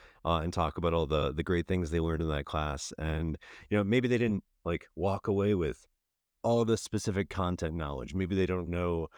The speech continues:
uh, the process for ending a filibuster or this other random government thing, but they probably learned a bunch of skills and,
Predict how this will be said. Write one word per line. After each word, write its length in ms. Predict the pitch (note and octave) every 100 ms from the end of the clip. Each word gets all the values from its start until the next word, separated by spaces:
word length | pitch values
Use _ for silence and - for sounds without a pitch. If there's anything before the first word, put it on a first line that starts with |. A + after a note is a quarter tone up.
| - _ -
uh, 320 | D#2+ D#2+ C#2 C#2
the 200 | D#2 C#2+
process 560 | - D#2 C#2+ F#2+ F2
for 200 | - G2
ending 320 | F2 F2+ F2+
a 60 | E2
filibuster 960 | - F#2 D#2 D2 C#2 - D#2 D#2+ C#2 C2
or 540 | D#2+ D#2+ D2 D#2 D#2
this 200 | G2 G2+
other 280 | G2+ G2 F2+
random 380 | E2 F2+ F2 D#2+
government 440 | F2+ F2+ D#2+ C#2+
thing, 300 | D#2 D#2 D2+
but 240 | F#2 G2 - - _ _ _ _
they 100 | C#3+
probably 360 | - A2+ A2+ A#2+
learned 260 | A2 A#2+
a 20 | A2
bunch 180 | A2+
of 100 | A2+
skills 500 | - G2+ G#2+ A#1 A#1
and, 460 | C#2+ F2 F2 E2